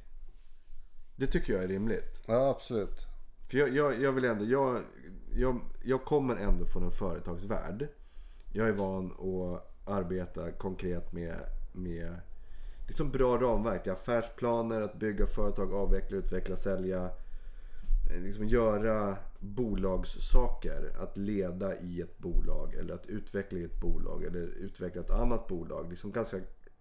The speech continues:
Speaker 1: konkreta regler som bygger på affärsplaner, ekonomi,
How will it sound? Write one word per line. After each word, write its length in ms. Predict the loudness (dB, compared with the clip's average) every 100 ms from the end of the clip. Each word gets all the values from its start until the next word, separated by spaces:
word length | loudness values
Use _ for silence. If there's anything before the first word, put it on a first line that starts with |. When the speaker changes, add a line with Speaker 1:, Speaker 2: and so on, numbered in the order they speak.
| -18 -12
Speaker 1:
konkreta 640 | -8 2 2 4 2 2
regler 640 | 4 4 2 -2 -4 -6 -8 -14 -18 -18 -18 -16 -14 -8
som 240 | -6 2
bygger 320 | 2 2 0
på 220 | 0 0
affärsplaner, 840 | -2 -2 -2 6 10 10 8 6 4
ekonomi, 760 | 2 2 0 0 -2 -2 -4